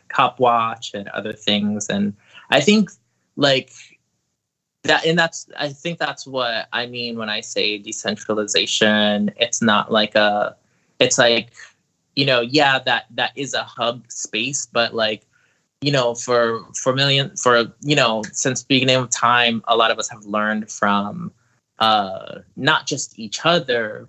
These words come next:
but from our other animal relatives, from other aspects of nature. And I think, like, removing just the aspect outside of the classroom can be a good start, um,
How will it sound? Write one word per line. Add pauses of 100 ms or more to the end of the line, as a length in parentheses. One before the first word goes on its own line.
but
from
our
other
animal
relatives,
from (320)
other
aspects
of
nature.
And
I
think,
like, (160)
removing (420)
just
the
aspect (100)
outside
of
the
classroom
can
be
a
good
start,
um,